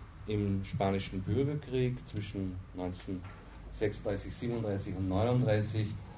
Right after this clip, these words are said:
als starke anarchistische Brigaden auf der Seite der Republikaner gegen die Faschisten unter General Franco kämpften und im Übrigen viele dieser Anarchisten,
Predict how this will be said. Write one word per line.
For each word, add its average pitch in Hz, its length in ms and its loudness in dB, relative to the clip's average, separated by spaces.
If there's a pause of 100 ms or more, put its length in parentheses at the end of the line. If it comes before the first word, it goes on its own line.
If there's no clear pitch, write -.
(240)
als - 520 0 (260)
starke 101 580 4
anarchistische 104 760 0 (720)
Brigaden 101 880 2
auf 95 140 0 (120)
der 95 140 6
Seite 92 360 2
der 95 200 6
Republikaner 101 720 4
gegen 95 420 2 (920)
die 95 80 -2
Faschisten 110 580 0
unter 101 240 4
General 92 400 4
Franco 101 420 4
kämpften 101 600 2 (800)
und - 100 -8
im 107 100 0
Übrigen 104 360 2
viele 113 340 4
dieser 104 440 6 (540)
Anarchisten, 98 760 0